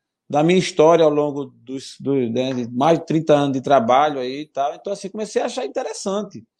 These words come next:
E pra produzir conteúdo, é, quando você faz uma conjuntura, né, você concatena a, as informações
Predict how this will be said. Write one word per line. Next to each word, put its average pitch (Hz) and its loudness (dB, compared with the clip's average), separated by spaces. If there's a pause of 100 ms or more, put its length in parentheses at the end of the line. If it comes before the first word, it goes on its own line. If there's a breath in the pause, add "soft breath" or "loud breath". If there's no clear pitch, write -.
(440 soft breath)
E 185 -4
pra 269 0
produzir 214 2
conteúdo, 156 -2 (600)
é, 143 0
quando 170 -4
você 165 -6
faz 175 0
uma 175 -4
conjuntura, 170 -4
né, 139 -6
você 131 -4
concatena 143 -2
a, 117 -4
as 117 -4
informações 127 -2